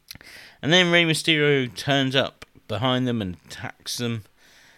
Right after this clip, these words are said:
But he just ends up getting beaten up, and Balor then, uh,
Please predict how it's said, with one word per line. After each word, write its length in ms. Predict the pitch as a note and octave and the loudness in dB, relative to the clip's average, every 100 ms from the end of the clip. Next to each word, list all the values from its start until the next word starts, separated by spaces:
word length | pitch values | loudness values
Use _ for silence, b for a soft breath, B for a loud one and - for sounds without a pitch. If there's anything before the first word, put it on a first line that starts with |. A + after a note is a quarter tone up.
| b b b _ | b b b _
But 120 | D3 E3 | 4 6
he 120 | E3+ | 4
just 240 | C#3 C3 | 0 -2
ends 280 | C#3+ B2 A2+ | -2 -2 -2
up 160 | A2 A#2 | -6 -4
getting 300 | G#2 F#2+ - | -4 -4 -2
beaten 280 | B2+ G#2 G#2 | 0 0 -2
up, 320 | G#2 - - - | -6 -6 -14 -10
and 640 | G#2 F#2+ G2 F#2+ G2 F#2 _ _ - | -6 -6 -6 -6 -8 -10 _ _ 0
Balor 460 | A2+ A2 G#2 G#2+ | 0 0 -2 -4
then, 440 | G2+ G2 F#2+ G2 - - | -4 -6 -10 -14 -18 -8
uh, 440 | G2+ F#2 F#2 | -6 -4 -6